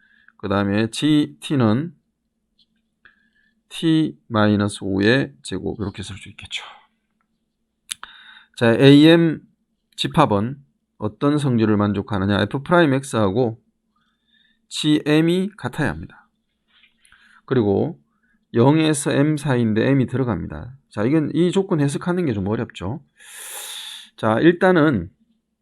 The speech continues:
F 프라임 X와 지엠이 같다라고 하는 이 성질은 여기다 M을 집어넣었을 때 같은 값이 나온다는 이야기니까 그냥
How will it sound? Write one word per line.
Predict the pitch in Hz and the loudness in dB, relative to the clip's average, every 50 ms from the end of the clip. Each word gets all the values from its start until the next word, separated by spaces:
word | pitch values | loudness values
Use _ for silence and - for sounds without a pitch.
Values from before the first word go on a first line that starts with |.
| _ _ _ - - - _ _ _ - | _ _ _ -12 -12 -12 _ _ _ -8
F | 113 - 139 123 - | -4 -4 -4 -2 2
프라임 | 170 160 160 156 147 | 2 4 4 6 4
X와 | 139 143 139 - 143 127 120 120 | 4 2 0 0 2 4 4 4
지엠이 | 117 - 143 139 135 135 127 117 | 2 2 2 2 4 4 2 0
같다라고 | 123 117 - - - 127 123 120 117 110 107 | -2 -4 -4 -2 0 2 4 4 4 4 4
하는 | 110 107 107 113 | 2 2 2 0
이 | 123 131 | -2 -2
성질은 | 131 131 113 104 98 104 104 104 101 | -2 -2 -2 0 0 0 0 2 2
여기다 | 117 135 143 120 110 | 2 2 4 2 2
M을 | 110 139 151 143 139 143 | 2 2 2 0 0 -2
집어넣었을 | - - 160 147 165 156 143 139 139 127 110 - | -4 -6 -2 0 0 0 0 -2 -4 -4 -6 -4
때 | 107 101 | -6 -8
같은 | - 110 - - 151 143 | -8 -10 -10 -8 -6 -6
값이 | 135 139 123 | -6 -4 -2
나온다는 | 107 101 95 98 95 98 95 92 95 92 | -2 -2 -2 -2 -2 -2 -2 -2 -4 -4
이야기니까 | 90 87 87 87 85 87 - 101 | -4 -4 -6 -6 -8 -10 -10 -10
그냥 | 123 127 127 117 - | -8 -4 -4 -4 -6